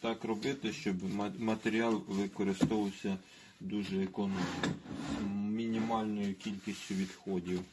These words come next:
Ось що ми бачимо. Тут у мене, е, дев'яносто дев'ять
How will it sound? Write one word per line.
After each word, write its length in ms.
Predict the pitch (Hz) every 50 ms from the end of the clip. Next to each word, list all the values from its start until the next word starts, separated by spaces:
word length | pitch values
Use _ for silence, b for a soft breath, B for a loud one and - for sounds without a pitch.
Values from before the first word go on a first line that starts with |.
| - - - 80 69 69 67 - - B B B B B B B B B B B
Ось 220 | - 107 101 98
що 380 | - - - - - - - 113
ми 120 | 107 104
бачимо. 500 | 98 92 95 92 90 - - 95 95 95
Тут 320 | 92 - 113 104 - - -
у 40 | 104
мене, 340 | 101 101 98 98 98 98 95 - - B B B B B B B B - -
е, 960 | 104 104 104 101 101 101 101 101 101 101 101 101 101 101 101 101 101 101 98 95 B B B B B B _ _ -
дев'яносто 560 | - 104 107 110 110 110 110 110 - - - 123
дев'ять 500 | 123 143 160 175 151 139 131 - -